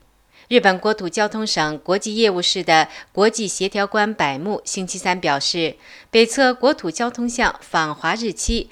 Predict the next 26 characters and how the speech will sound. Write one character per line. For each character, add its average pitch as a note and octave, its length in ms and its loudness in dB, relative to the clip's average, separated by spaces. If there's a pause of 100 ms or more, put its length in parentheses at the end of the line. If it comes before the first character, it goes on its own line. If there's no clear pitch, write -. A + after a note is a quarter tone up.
(160)
尚 G#3 260 0
未 F3 200 4
最 G#3 180 -2
后 E3+ 160 -4
敲 G3+ 240 -4
定， G3+ 240 -6 (280)
这 F#3+ 100 0
是 G3 160 0
因 G3 200 -4
为 D#3+ 280 4 (300)
目 D4 160 2
前 A3 320 -2
是 A3 300 -2
日 B3+ 180 -4
本 D#3 240 -2
国 D#3 200 0
会 F#3 220 0
召 E3 220 0
开 F#3+ 180 -2
期 F#3 180 -8
间， F#3+ 300 -6 (260)
是 - 220 2
否 D#3+ 220 2
能 D#3+ 200 -4
成 E3+ 280 -8
行 D#3 320 -6